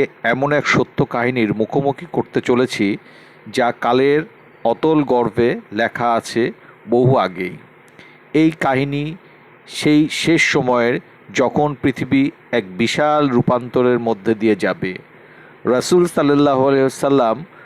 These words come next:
ভবিষ্যৎবাণী করে গেছেন, একদিন আরবের শুষ্ক ভূমি সবুজে পরিণত হবে।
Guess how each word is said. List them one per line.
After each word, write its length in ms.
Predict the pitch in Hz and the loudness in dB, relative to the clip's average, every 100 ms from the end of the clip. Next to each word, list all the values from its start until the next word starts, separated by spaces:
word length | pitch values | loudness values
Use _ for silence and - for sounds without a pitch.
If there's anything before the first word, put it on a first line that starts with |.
| - - - | -20 -6 0
ভবিষ্যৎবাণী 720 | 113 131 - 170 139 143 139 | 2 0 2 0 0 -2 0
করে 220 | 139 123 | 0 2
গেছেন, 380 | 120 127 - 107 117 - - - - - | 2 0 0 -2 -2 -12 -20 -20 -20 -6
একদিন 380 | 127 113 113 127 127 - | -4 -4 -2 -4 -4 -2
আরবের 500 | 117 143 143 151 151 - - - - | 2 2 2 2 0 -6 -18 -20 -10
শুষ্ক 400 | - 170 - - 170 | 0 0 0 0 2
ভূমি 360 | 110 127 135 143 - | 2 0 -2 -2 -4
সবুজে 500 | - 151 151 160 170 | -2 0 2 2 2
পরিণত 460 | 143 120 104 104 107 | 2 2 0 -2 0
হবে। 340 | 95 90 90 | -2 -2 -6